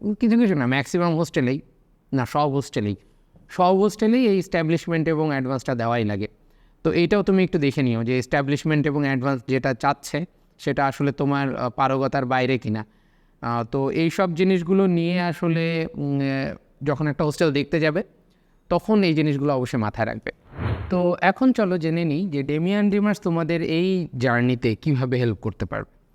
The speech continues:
তো প্রথমেই তোমাদেরকে একটা জিনিস জানিয়ে রাখি যে এই আরামবাগে যতগুলো হোস্টেল আছে বা হোস্টেলের সঙ্গে যারা জড়িত তাদেরকে আমরা যদি ক্যাটাগরাইজ করি তাহলে তিন ভাগে ভাগ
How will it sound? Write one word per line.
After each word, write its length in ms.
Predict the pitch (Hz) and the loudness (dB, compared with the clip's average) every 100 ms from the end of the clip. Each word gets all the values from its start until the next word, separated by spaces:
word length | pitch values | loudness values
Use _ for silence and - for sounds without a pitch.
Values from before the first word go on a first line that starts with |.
| _ _ _ | _ _ _
তো 80 | - | -4
প্রথমেই 400 | 139 170 190 208 | 0 0 2 2
তোমাদেরকে 720 | 196 190 185 185 - 185 185 | 2 2 0 0 0 0 0
একটা 320 | 190 160 - 175 | 0 -4 -2 0
জিনিস 260 | 175 170 | 0 0
জানিয়ে 280 | 151 147 151 | 0 0 0
রাখি 280 | 143 - 147 | -2 -2 -2
যে 300 | 143 147 - | 0 -2 -2
এই 180 | - 147 | -2 0
আরামবাগে 440 | 131 139 143 147 | 0 0 0 0
যতগুলো 340 | 147 143 151 147 | 0 0 0 0
হোস্টেল 420 | 139 139 - 139 | 0 -2 0 0
আছে 240 | 113 - | 0 -4
বা 260 | 131 131 127 | -4 -2 -2
হোস্টেলের 600 | 127 127 - - 139 139 | -4 -6 -6 -2 0 0
সঙ্গে 260 | - 135 131 | -2 -2 0
যারা 180 | 131 | 0
জড়িত 280 | 123 117 117 | 0 0 0
তাদেরকে 460 | 143 131 120 123 143 | 0 0 0 0 2
আমরা 220 | 135 131 | 4 2
যদি 380 | 127 131 131 131 - | 0 0 0 0 0
ক্যাটাগরাইজ 540 | 131 123 120 123 117 | -2 0 0 0 0
করি 180 | - 135 | 0 0
তাহলে 220 | 127 127 | 2 0
তিন 260 | 123 147 151 | 2 2 2
ভাগে 200 | 135 135 | 2 0
ভাগ 160 | 117 | 0